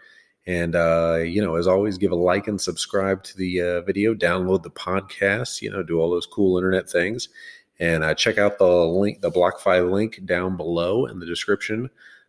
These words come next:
Uh, if, I think it's a two hundred fifty dollar Bitcoin, uh, free Bitcoin bonus, uh, or up to two hundred fifty dollar Bitcoin bonus when you deposit twenty-five dollars or more. Um, but yeah, check out those details if you're interested in BlockFi. And, uh, yeah,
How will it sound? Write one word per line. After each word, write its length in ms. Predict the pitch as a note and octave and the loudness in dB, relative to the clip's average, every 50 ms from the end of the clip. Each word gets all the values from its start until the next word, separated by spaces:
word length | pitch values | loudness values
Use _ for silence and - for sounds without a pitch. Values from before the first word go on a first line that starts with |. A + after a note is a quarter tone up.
| _ _ | _ _
Uh, 540 | E2 D#2+ D#2+ D#2+ D#2+ D#2+ E2 E2+ E2+ E2 D#2+ | -2 0 2 2 2 2 2 2 2 0 -2
if, 260 | - - - E2+ D#2+ | -4 -8 -10 -6 -4
I 80 | D#2 D2 | -4 -4
think 160 | - F#2 F2 | -4 -4 -4
it's 100 | E2+ D#2 | -4 -4
a 120 | D#2 D2 C#2+ | -4 -6 -6
two 220 | - - - B2 | -6 -2 0 2
hundred 180 | A#2 A2+ G#2 - | 4 2 2 2
fifty 560 | - A2+ - A2+ G#2+ G#2 G2+ G2+ G2+ G2+ G2+ | 0 -2 0 2 4 4 4 4 4 2 2
dollar 400 | G2 G2+ G2 G2 G2+ G2+ G2 F#2 | 2 2 2 2 4 2 2 2
Bitcoin, 920 | F2 G#2 G2+ - - - - G#2+ G2+ G2+ G#2 G#2 G#2 G#2 G2+ G#2 G2+ - | 2 2 2 2 0 0 2 2 4 4 4 2 2 0 -2 -4 -4 -6
uh, 100 | E2 D#2+ | -6 -6
free 180 | - - G2+ | 0 0 0
Bitcoin 420 | G2 G2+ G2 - - F#2+ F#2 F2+ F2 | 2 2 0 0 0 -2 0 2 2
bonus, 640 | F#2 F#2 F#2 F#2+ F#2 F2+ - - - - - - _ - - - _ _ _ _ _ _ | 4 4 4 4 2 2 0 -2 -2 -4 -6 -12 _ -20 -20 -20 _ _ _ _ _ _
uh, 560 | - F2 E2 E2 E2 E2 D#2+ D#2+ D#2 D#2 D#2 D#2+ - - - - F#2+ F2 E2 D#2+ - - | -2 2 2 4 4 4 4 2 2 2 0 0 -4 -8 -14 -12 -8 -6 -6 -6 -6 -4
or 220 | F2+ D#2 D#2 - G2 | -4 -4 -2 0 0
up 160 | F#2+ - - | 0 0 -2
to 200 | - - F2 D#2 | -4 -4 -4 -4
two 140 | - - D#2+ | -4 -4 -6
hundred 120 | D#2 D2+ | -6 -6
fifty 220 | - E2 D#2 - | -6 -8 -2 0
dollar 420 | E2 D#2 D2+ C#2+ D2 D2 C#2+ C#2+ - _ - - _ | 0 2 2 0 0 0 -2 -4 -6 _ -20 -10 _
Bitcoin 360 | - E2 - - E2+ D#2+ D2 | -4 -4 -2 -2 -4 -4 -4
bonus 280 | D2 D#2 D2 C#2+ C#2 - | -4 -4 -6 -6 -6 -6
when 100 | - E2 | -6 -4
you 80 | D#2 C#2+ | -4 -4
deposit 420 | C#2+ - - D2+ D2+ C#2+ D2 C#2+ - _ | -6 -4 -4 -4 -4 -4 -6 -8 -12 _
twenty-five 420 | - - F2 E2 D#2 - D#2+ D2+ | -8 -4 -4 -4 -2 -2 -4 -2
dollars 340 | C#2+ D2+ D2 C#2+ C#2+ C#2+ - | 0 0 0 0 0 -2 -4
or 40 | - | -6
more. 300 | D#2 D2+ D#2+ D2+ B1+ - _ _ _ _ - - | -8 -6 -6 -8 -10 -10 _ _ _ _ -12 -10
Um, 320 | E2 D2+ C#2+ C#2+ C#2+ C#2 | -8 -6 -6 -6 -6 -4
but 180 | C#2+ D#2 D#2 E2+ | -2 -2 -2 0
yeah, 120 | E2+ D2 | -2 -2
check 180 | C#2+ - F2+ E2+ | -2 -4 -2 -2
out 120 | E2+ E2+ | 0 0
those 160 | - E2+ E2 | 0 -2 -2
details 500 | E2 A2+ A2 A2 A#2+ A2+ A2 G#2+ G2+ - - - - - - - - _ _ _ | 0 -2 2 4 6 6 6 4 2 -2 -8 -14 -20 -20 -20 -20 -20 _ _ _
if 80 | F2+ | 0
you're 140 | F#2 F#2+ G2+ | 2 4 4
interested 300 | G2 F2+ F2 - - G#2 | 4 2 2 0 2 0
in 140 | G2 F#2 F2+ | 0 2 2
BlockFi. 720 | F#2 G2 F#2+ F#2 - G#2 G2+ G2 G2 G2 F#2+ D#2 F2+ F2+ F2 | 2 2 2 2 2 2 4 4 4 2 2 0 -2 -2 -2
And, 160 | F2 F2 F2 | -2 -2 0
uh, 420 | F#2 F#2 F#2 F2+ F2+ F2+ F2+ F2+ E2+ | 0 0 2 2 2 0 0 0 0
yeah, 320 | E2 E2+ G#2 C3+ C#3 F#2 | 0 2 2 2 2 0